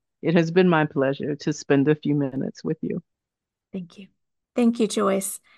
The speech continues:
Speaker 2: I have learned so much from my conversations with you. In particular, I have been thinking a lot about, personally, about how I deal with conflict and about how I do flee from my body. And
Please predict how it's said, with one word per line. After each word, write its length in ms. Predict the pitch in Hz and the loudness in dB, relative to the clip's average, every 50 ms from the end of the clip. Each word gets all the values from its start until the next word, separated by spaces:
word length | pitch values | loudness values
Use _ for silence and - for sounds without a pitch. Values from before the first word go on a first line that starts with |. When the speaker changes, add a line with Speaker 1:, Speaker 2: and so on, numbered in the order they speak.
| _ _ _ - | _ _ _ -4
Speaker 2:
I 60 | 277 | 0
have 140 | 311 320 294 | 0 0 2
learned 320 | 285 269 254 247 240 233 233 | 2 0 2 2 2 2 0
so 200 | - 247 233 214 | 0 -2 0 0
much 260 | 208 208 208 - - | -2 -4 -6 -8 -6
from 80 | 233 | -4
my 100 | 220 214 | -4 -4
conversations 840 | 208 - 233 208 202 196 214 202 202 - 196 190 - - 196 196 - - | -2 0 0 0 0 0 -2 -4 -2 0 -2 -2 0 -2 -4 -4 -4 -6
with 200 | 196 190 - - | -8 -8 -4 -2
you. 280 | 202 190 190 190 190 _ - - - _ _ _ _ _ _ _ _ _ - | -2 -2 -2 -2 -6 _ -16 -20 -20 _ _ _ _ _ _ _ _ _ -2
In 180 | 302 339 359 | -2 -2 -2
particular, 760 | 349 - 359 359 - - 285 277 - - 226 208 202 196 - - | -2 -4 -6 -6 -4 -4 -6 -4 -2 -4 -2 -2 -2 -4 -2 -2
I 80 | 214 214 | -2 -2
have 220 | 214 262 262 254 | -2 -4 -6 -4
been 140 | - 269 277 | -4 -6 -4
thinking 420 | - 302 294 285 277 262 240 233 | -2 0 0 0 0 0 0 0
a 60 | 233 | 0
lot 260 | 226 226 226 233 247 247 | 0 0 -2 -2 -2 -4
about, 640 | 247 - - - 202 196 196 190 196 - - - _ _ _ _ _ _ _ _ _ _ _ _ _ _ _ _ | -8 -10 -10 -6 -4 -4 -2 -2 -4 -6 -8 -18 _ _ _ _ _ _ _ _ _ _ _ _ _ _ _ _
personally, 840 | - - 254 262 254 - - 220 190 185 180 180 170 175 185 196 - _ _ _ _ _ | -6 0 0 0 0 0 -2 -4 -4 -2 -4 -6 -6 -6 -8 -10 -14 _ _ _ _ _
about 140 | - 202 202 | -4 -4 -2
how 220 | - - 240 220 214 | 2 2 4 4 4
I 100 | 226 240 | 4 2
deal 180 | 233 220 196 | 2 0 -2
with 120 | 196 196 - | -2 -6 -8
conflict 680 | - - 180 180 175 - - 151 - - - - - _ _ _ _ _ _ _ _ _ _ _ | -4 -4 -4 -4 -4 -6 -4 -4 -4 -4 -8 -14 -20 _ _ _ _ _ _ _ _ _ _ _
and 160 | - 233 226 233 | -2 0 0 2
about 260 | 226 233 233 240 226 | 2 2 2 0 2
how 220 | - 247 233 233 | 2 4 4 4
I 120 | 233 240 240 | 4 4 4
do 160 | 240 330 349 | 2 2 0
flee 220 | 349 - 202 185 | 0 0 -2 -2
from 220 | 185 - 202 185 180 | -2 -4 -8 -8 -6
my 120 | 185 180 | -6 -4
body. 500 | 175 180 180 180 185 180 180 196 202 - _ _ _ _ _ _ _ _ _ _ _ _ _ - | -2 -2 -2 -2 -2 -2 -4 -4 -6 -8 _ _ _ _ _ _ _ _ _ _ _ _ _ 0
And 560 | - 247 247 247 240 247 240 233 233 - - | 2 4 4 4 4 4 4 4 2 0 -6